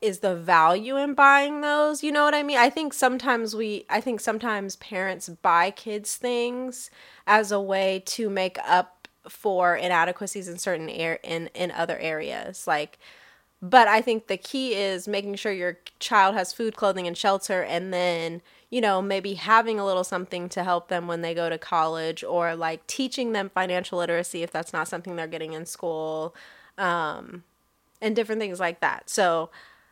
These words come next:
I think finance plays a huge role in, like, our ability to, um, engage sometimes in the political system, or I think it at least has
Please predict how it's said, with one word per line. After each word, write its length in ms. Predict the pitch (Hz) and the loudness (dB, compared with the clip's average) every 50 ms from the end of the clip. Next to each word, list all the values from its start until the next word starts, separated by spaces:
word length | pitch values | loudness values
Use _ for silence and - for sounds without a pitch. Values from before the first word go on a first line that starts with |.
| _ _ _ _ _ _ _ - | _ _ _ _ _ _ _ 6
I 180 | 240 233 233 | 6 6 6
think 240 | 233 - 247 214 208 | 6 4 2 2 2
finance 800 | - - - 226 226 247 254 262 254 254 262 254 - - - - | 0 4 8 8 8 8 6 4 2 2 2 -2 -4 -8 -8 -8
plays 340 | - - - 247 226 214 214 | -8 0 2 2 4 4 2
a 60 | 196 | -2
huge 400 | 190 - - 233 233 233 208 208 | -4 -4 -6 -4 -4 -4 -4 -2
role 460 | 202 202 196 202 202 202 202 202 202 | 2 4 6 6 8 8 6 6 4
in, 580 | - 185 196 185 180 180 180 180 180 175 175 170 - - - - - _ _ _ _ _ _ _ _ _ _ _ _ _ _ _ | 0 -2 -2 0 0 0 0 0 -2 -4 -8 -14 -18 -20 -20 -20 -20 _ _ _ _ _ _ _ _ _ _ _ _ _ _ _
like, 260 | 190 185 180 180 - | 2 2 2 4 4
our 200 | 156 175 175 175 | 4 4 4 4
ability 500 | 175 170 190 190 196 196 202 190 196 190 | 4 2 0 0 0 0 -2 -4 -6 -10
to, 880 | 180 - - - 220 196 180 175 170 170 170 170 170 170 170 170 170 175 - _ - - - _ _ _ _ _ _ _ _ _ _ _ _ _ - | -12 -14 -12 -10 -8 -6 -6 -4 -4 -4 -2 -2 -2 0 0 -2 -4 -6 -8 _ -20 -20 -20 _ _ _ _ _ _ _ _ _ _ _ _ _ -4
um, 460 | 233 208 196 185 175 165 165 160 - _ | 0 2 2 2 2 0 -2 -6 -10 _
engage 600 | - 254 220 214 208 202 - 202 185 190 190 226 214 | 2 4 4 4 2 0 -2 -2 -2 -2 -2 -2 -4
sometimes 640 | - - 269 269 277 277 302 294 294 294 277 - | -2 -4 -4 -4 -4 -2 -2 -2 -2 -2 -4 -6
in 80 | 294 294 | -4 -4
the 100 | 285 285 | -4 -4
political 420 | - 311 302 294 302 - 320 311 | -2 0 0 0 0 -2 -4 -4
system, 460 | - - 302 294 - - 302 294 269 | -2 -2 -4 -4 -4 -2 -2 -2 0
or 160 | - 214 220 208 | 2 4 4 6
I 140 | 196 208 | 4 4
think 180 | - 240 240 220 | 2 0 -2 -2
it 40 | 208 | -2
at 120 | 214 190 | -2 -2
least 220 | 196 208 214 - - | -2 -4 -4 0 2
has 260 | 220 202 190 190 | 2 2 2 2